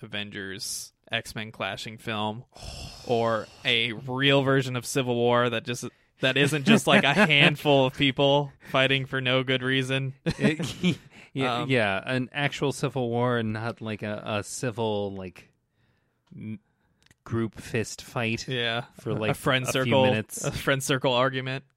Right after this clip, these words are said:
Speaker 2: <laughs>
Speaker 1: Um, uh, that I would love to see something on that scale with D C in particular. I would like to see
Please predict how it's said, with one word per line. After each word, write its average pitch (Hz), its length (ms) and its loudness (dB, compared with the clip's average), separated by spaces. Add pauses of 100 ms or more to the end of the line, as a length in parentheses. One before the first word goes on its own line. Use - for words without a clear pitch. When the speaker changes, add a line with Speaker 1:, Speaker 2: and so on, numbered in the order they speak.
(120)
Speaker 2:
<laughs> - 500 -2
Speaker 1:
Um, 143 420 2 (2500)
uh, 143 320 4
that 143 320 -2
I 147 100 2
would 147 200 0
love 139 220 2
to 131 60 -8
see 131 420 -6
something 123 380 -8
on 110 80 -10
that 110 180 -8
scale 113 540 -4
with 127 300 -6 (180)
D 131 180 -4
C 123 300 -8
in 110 80 -10
particular. 123 800 -2
I 117 100 -4
would 110 180 -8
like 104 220 -12
to - 80 -20
see 107 480 -8